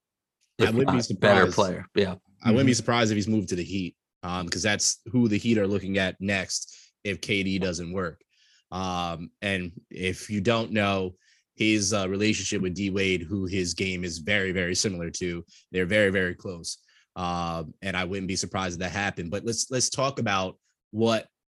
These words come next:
Speaker 1: the Jazz got in return, as you guys talked about briefly. So they got Patrick Beverley,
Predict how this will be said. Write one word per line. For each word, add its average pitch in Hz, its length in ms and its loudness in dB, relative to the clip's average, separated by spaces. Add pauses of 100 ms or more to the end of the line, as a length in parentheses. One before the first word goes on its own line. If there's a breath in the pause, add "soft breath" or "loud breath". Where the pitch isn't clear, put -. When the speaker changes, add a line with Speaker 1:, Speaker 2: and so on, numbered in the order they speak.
(180)
Speaker 1:
the 95 180 -6
Jazz 107 540 0
got 101 220 0
in 90 60 -8
return, 98 360 -2
as 98 140 0
you 127 80 2
guys 98 460 0 (420)
talked 107 260 -2
about 92 220 -4
briefly. 90 400 -4
So 98 380 -2 (600 soft breath)
they 110 140 0
got 117 220 -2
Patrick 135 360 0
Beverley, 107 560 2